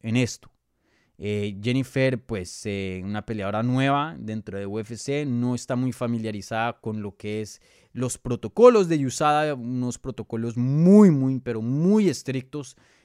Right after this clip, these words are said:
eh, tan estrictos que hasta invaden, em,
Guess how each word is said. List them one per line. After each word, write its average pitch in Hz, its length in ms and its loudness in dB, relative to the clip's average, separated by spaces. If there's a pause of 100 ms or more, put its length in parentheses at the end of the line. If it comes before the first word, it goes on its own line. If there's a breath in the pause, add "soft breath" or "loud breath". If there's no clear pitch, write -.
(120)
eh, 95 300 -10
tan 127 160 0
estrictos 131 640 -10
que 113 140 -8
hasta 98 240 -12
invaden, 113 640 -4
em, 90 800 -14